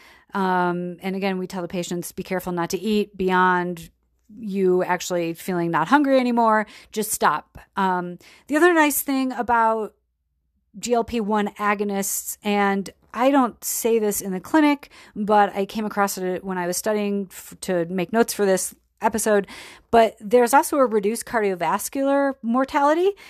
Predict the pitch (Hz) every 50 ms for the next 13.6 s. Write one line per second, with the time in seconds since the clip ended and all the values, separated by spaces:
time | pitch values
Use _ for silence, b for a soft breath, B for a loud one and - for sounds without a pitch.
0 | B B B B 226 226 220 214 220 240 226 - 247 233 208 - 226 214 - 214
1 | 202 202 202 196 202 208 208 202 208 208 208 202 208 202 - - - 214 202 180
2 | 185 180 175 175 151 - - - - - - - 185 175 175 170 170 165 165 -
3 | _ _ _ _ _ - 196 190 196 - - - - - 151 147 156 - - -
4 | - 214 220 247 285 294 254 247 226 220 208 190 - 285 285 - - 240 233 208
5 | 208 208 190 196 190 185 180 - - 180 180 175 170 165 170 - - - 196 175
6 | 196 196 - 196 220 220 220 202 185 180 180 - b b b b b b b b
7 | - - - - - - 226 208 196 175 165 - - - _ _ _ _ - 208
8 | - 240 226 214 196 190 180 170 156 170 151 156 - - - B B B B B
9 | B B B 202 202 196 202 202 - - 233 240 247 247 247 - 185 - - 269
10 | 269 269 240 220 214 196 190 - - - 233 247 262 254 - - 247 240 240 -
11 | - 190 196 202 208 202 208 190 180 180 185 208 220 240 240 - 233 214 214 202
12 | 208 196 208 208 202 214 202 202 196 190 190 - - 214 208 202 196 190 190 -
13 | - 202 202 196 - - 202 202 196 190 190 180